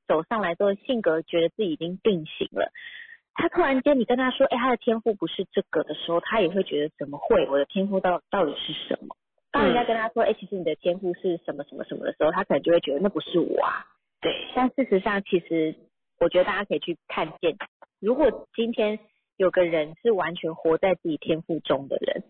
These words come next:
Speaker 1: 他是不是轻松如意、丰盛？
Speaker 2: 真的。
Speaker 1: 就像，就像周杰伦嘛。
Speaker 2: 嗯。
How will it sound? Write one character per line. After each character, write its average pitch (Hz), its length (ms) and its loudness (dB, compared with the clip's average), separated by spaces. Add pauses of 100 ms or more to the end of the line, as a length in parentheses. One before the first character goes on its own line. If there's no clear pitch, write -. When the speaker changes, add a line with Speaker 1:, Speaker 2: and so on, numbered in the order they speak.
(140)
Speaker 1:
他 240 180 -2
是 254 80 4
不 202 120 0
是 190 180 2
轻 170 300 -2
松 160 300 -2
如 147 220 -2
意、 - 280 -2 (320)
丰 147 200 -2 (140)
盛？ - 220 2 (580)
Speaker 2:
真 196 180 0
的。 190 800 0
Speaker 1:
就 262 80 6
像， 277 140 2 (380)
就 269 100 4
像 254 240 0
周 208 180 4
杰 151 240 -4
伦 143 240 -6
嘛。 139 200 -10 (240)
Speaker 2:
嗯。 214 300 4